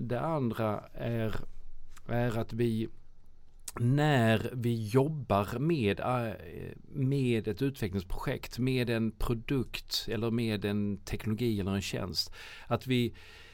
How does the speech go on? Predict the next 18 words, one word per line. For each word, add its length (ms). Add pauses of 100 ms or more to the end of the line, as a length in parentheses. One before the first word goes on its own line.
(340)
f-, 380
löpande 800
försöker 260
visualisera 1700 (760)
det 380
vi 160
gör. 480 (400)
Så 180
att 220 (200)
vi 120
kan 240
samlas, 760 (420)
samla 520
olika 380
perspektiv 720
och 100
tankegångar 800 (560)
in 440